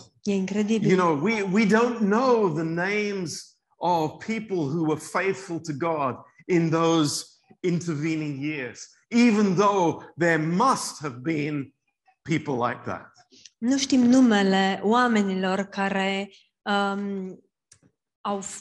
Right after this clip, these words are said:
Speaker 1: au, uh, intervenit pentru Dumnezeu în perioada aceasta de ani, deși trebuie să fie existat oameni.
Speaker 2: Wycliffe.
Speaker 1: Wycliffe.
Speaker 2: Uh, Englishman.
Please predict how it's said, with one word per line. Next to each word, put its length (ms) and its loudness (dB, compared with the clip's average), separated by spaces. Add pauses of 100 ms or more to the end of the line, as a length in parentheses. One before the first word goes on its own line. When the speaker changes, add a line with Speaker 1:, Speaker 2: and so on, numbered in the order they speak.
Speaker 1:
au, 300 -4
uh, 380 -4
intervenit 800 -2
pentru 320 -4
Dumnezeu 560 -2
în 120 -4
perioada 340 0
aceasta 380 -6
de 140 -2
ani, 180 0
deși 260 -4
trebuie 320 -4
să 120 -10
fie 140 -10
existat 640 -8 (460)
oameni. 580 -4 (340)
Speaker 2:
Wycliffe. 840 2 (420)
Speaker 1:
Wycliffe. 520 -6 (200)
Speaker 2:
Uh, 360 -4 (380)
Englishman. 840 2